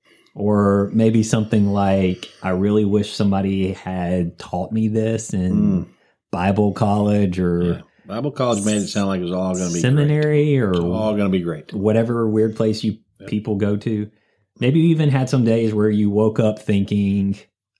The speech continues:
Speaker 1: "I didn't sign up for this."
Speaker 2: Right.
Speaker 1: Did not even sign up for this.
Speaker 2: Pretty much every day you wake up as a pastor.
Speaker 1: Right. <clears throat>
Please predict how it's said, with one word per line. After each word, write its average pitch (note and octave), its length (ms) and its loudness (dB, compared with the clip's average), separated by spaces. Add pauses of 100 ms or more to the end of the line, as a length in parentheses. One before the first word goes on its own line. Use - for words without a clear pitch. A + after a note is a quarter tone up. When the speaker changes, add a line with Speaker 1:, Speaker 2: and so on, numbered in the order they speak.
(100)
Speaker 1:
"I G#2+ 100 0
didn't A2 260 0
sign F#2+ 220 0
up F2 140 -2
for D2+ 140 -12
this." - 380 -12
Speaker 2:
Right. - 160 -2 (480)
Speaker 1:
Did G2 160 2
not F#2+ 240 4
even E2 180 0
sign D#2 200 -4
up - 100 -14
for D2+ 100 -12
this. C#2+ 200 -16
Speaker 2:
Pretty C3+ 120 0
much G2+ 220 0
every E2 220 0
day D#2+ 160 -8
you D#2 100 -10
wake D#2 240 -12
up C#2+ 100 -8
as D#2 80 -12
a D#2 60 -10
pastor. - 380 -6
Speaker 1:
Right. D2+ 200 -6 (260)
<clears throat> G2+ 320 -2